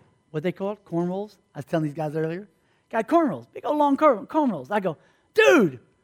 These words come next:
I said, "your hair is awesome." He goes, "Really?"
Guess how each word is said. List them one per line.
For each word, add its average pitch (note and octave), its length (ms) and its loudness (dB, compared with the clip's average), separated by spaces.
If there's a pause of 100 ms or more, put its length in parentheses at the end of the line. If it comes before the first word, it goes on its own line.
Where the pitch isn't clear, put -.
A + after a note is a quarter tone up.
(300)
I D4 120 4
said, A3 220 -2
"your F4+ 180 2
hair C#4 300 6
is D#3 220 -2
awesome." D3 460 2 (920)
He A3+ 120 -8
goes, D3 240 -8 (140)
"Really?" F#4 400 -2